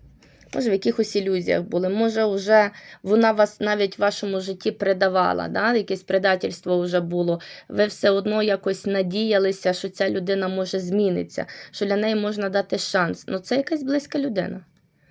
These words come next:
Це не дальня людина, це близька людина, для якої ви довіряли. Може, ви для неї навіть чимось допомагали. Ну, ви конкретно стояли в ілюзіях. У вас були закриті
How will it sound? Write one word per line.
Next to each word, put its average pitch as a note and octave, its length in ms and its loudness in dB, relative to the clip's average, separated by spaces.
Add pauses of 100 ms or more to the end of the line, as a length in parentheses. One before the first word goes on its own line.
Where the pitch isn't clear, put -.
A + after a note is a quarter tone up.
(180)
Це G#3+ 140 4
не D#4 140 0
дальня C4+ 360 2
людина, F#3 420 -2
це B3 260 -2
близька A3+ 520 -2
людина, F#3 640 -2 (320)
для F#3+ 200 2
якої G#3 560 2
ви G3+ 260 2
довіряли. F#3+ 640 2
Може, G#3+ 260 0
ви A3 140 0
для G#3+ 120 -2
неї G#3+ 440 0 (300)
навіть A3+ 420 2
чимось A3+ 360 2
допомагали. F#3+ 920 2
Ну, G3+ 120 0
ви B3+ 180 2 (100)
конкретно A3+ 520 0
стояли G3+ 460 0
в F#3+ 40 -2
ілюзіях. F3+ 500 -2
У G#3 40 -8
вас A3 180 0
були G3+ 300 0 (320)
закриті A#3+ 560 0